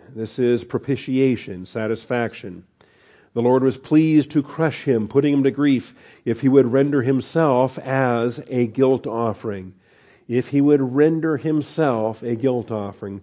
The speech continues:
The, the Father is sacrificing his Son, but the Son is sacrificing himself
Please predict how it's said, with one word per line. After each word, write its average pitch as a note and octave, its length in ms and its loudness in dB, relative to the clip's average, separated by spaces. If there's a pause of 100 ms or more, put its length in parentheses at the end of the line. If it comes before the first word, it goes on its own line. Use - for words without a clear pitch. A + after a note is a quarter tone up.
(340)
The, A2+ 200 0
the G#2+ 120 -4
Father D3+ 560 2
is C#3+ 160 2
sacrificing C#3+ 800 -2
his C3 220 0
Son, D3+ 340 0
but D3+ 140 -2
the A#2+ 100 -2
Son C3 320 -2
is C3+ 140 -2
sacrificing B2+ 800 -6
himself B2 680 -6